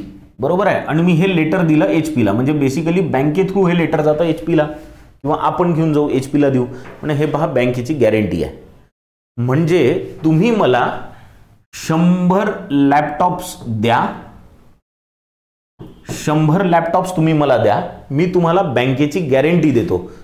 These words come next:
समजा पंचवीस लाखाचं सामान होत असेल, तर पंचवीस लाखाची बँक guarantee ही एचपीला दिली.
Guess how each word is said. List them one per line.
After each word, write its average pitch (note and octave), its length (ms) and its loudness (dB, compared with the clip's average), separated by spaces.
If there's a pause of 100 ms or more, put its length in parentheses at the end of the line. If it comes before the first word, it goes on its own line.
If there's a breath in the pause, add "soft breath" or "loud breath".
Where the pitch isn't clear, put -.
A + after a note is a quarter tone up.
(140 loud breath)
समजा D3+ 220 0
पंचवीस E3 380 0
लाखाचं D#3 280 0
सामान D#3+ 300 0
होत D#3+ 120 0
असेल, A2 280 0
तर C#3 60 0
पंचवीस D3+ 420 0
लाखाची D#3 320 0
बँक D#3 300 0
guarantee C3 540 0 (380 loud breath)
ही G#3 180 -6
एचपीला C3+ 440 2
दिली. F2+ 220 -2